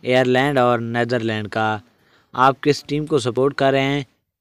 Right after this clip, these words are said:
ये भी हमें कमेंट सेक्शन में ज़रूर आगाह कीजिए। हम आपको ये बताने जा रहे हैं कि आप लाइव मैच कहाँ देख सकते हैं। अगर आप लाइव मैच देखना चाहते हैं फ्री में,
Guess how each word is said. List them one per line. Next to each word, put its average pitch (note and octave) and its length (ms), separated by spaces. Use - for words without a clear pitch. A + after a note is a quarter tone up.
ये B2+ 160
भी C#3 260
हमें B2 300
कमेंट C#3 300
सेक्शन C3 320
में B2+ 200
ज़रूर A2 340
आगाह G#2+ 260
कीजिए। G#2+ 460
हम B2+ 180
आपको C#3 340
ये C#3 140
बताने C#3 400
जा C3 220
रहे B2+ 120
हैं C3+ 180
कि C3 120
आप B2+ 420
लाइव C3 400
मैच B2+ 300
कहाँ A2 340
देख G#2+ 180
सकते A2 300
हैं। A2+ 240
अगर C3 180
आप C3+ 260
लाइव C3 260
मैच B2+ 220
देखना B2+ 360
चाहते B2 260
हैं B2+ 140
फ्री C3 300
में, C3 260